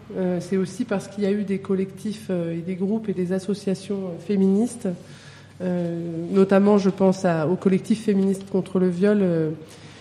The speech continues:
qui est, qui est à Paris, hein, mais qui est un collectif national, euh, et qui s'est vraiment, qui se bat toujours pour que les lois soient, soient favorables aux, aux, aux femmes qui souhaiteraient porter plainte et qui puissent, euh, vous voyez ?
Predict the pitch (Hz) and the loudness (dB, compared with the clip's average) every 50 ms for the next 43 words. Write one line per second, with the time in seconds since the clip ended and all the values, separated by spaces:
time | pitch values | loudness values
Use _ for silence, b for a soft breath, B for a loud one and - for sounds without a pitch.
0 | B B B - 196 185 175 165 165 160 156 - - 185 165 165 165 185 175 170 | B B B -2 0 0 2 2 0 0 -2 -2 0 0 0 2 2 2 2 2
1 | 226 233 240 226 208 208 208 196 185 175 170 165 160 147 - - 156 156 156 - | 2 4 4 6 6 6 6 4 4 4 4 2 0 -2 -2 -2 -2 0 0 -2
2 | 175 180 175 - 185 147 - 190 180 170 175 - 185 185 190 196 214 214 196 180 | -2 -4 -4 -4 -4 0 2 2 2 2 2 2 4 4 6 6 6 4 4 4
3 | 175 165 151 - B B B B B B B B B B B 196 190 - - - | 4 2 0 -2 B B B B B B B B B B B -6 -6 -6 -4 -4
4 | 165 - 208 190 185 180 190 196 208 208 214 208 196 - - - 196 185 - 208 | 0 2 2 4 4 4 4 4 6 6 4 4 2 0 -2 -2 -2 0 4 4
5 | 214 220 214 - 208 185 226 254 240 - 208 196 - 208 190 180 175 175 180 180 | 4 4 2 0 -2 0 2 2 2 0 -4 -4 0 0 2 2 2 0 0 0
6 | 175 185 208 226 233 226 220 - 214 190 180 165 165 160 160 - - - - 202 | 2 2 4 4 4 2 0 -2 0 0 0 0 -2 -4 -4 -6 -6 -6 -8 -10
7 | 190 - - - - 196 170 - - 226 220 208 220 214 208 220 226 233 214 196 | -12 -12 -10 -6 -2 -2 -2 2 2 2 4 6 4 4 4 4 2 2 0 0
8 | 175 165 156 147 - - - - - - 202 196 190 185 180 175 - 185 180 175 | -2 -4 -6 -10 -16 -18 -20 -20 -14 -8 -4 -2 0 0 0 0 0 0 0 0
9 | 170 160 156 180 170 - - 208 208 233 240 214 185 165 165 175 175 - - - | 0 0 -2 -2 -4 -4 -2 -2 0 0 2 0 0 0 -2 -6 -10 -12 -10 -8
10 | 190 175 - - 196 185 - - 208 202 208 190 - - 196 185 - 196 202 202 | -8 -6 -4 -2 -4 -2 -2 -4 -4 -4 -4 -6 -6 -6 -6 -4 -2 -2 0 0
11 | 226 240 240 226 240 202 190 - - 185 185 180 147 - - 190 185 - - - | 0 0 -2 -2 -4 -6 -8 -8 -8 -8 -6 -6 -8 -8 -10 -10 -10 -8 -6 -6
12 | 180 165 160 165 160 - - - - - - - - - - 185 185 185 202 220 | -4 -4 -4 -4 -6 -10 -16 -20 -20 -20 -20 -20 -20 -12 -6 -4 -2 0 0 -2
13 | 220 | -2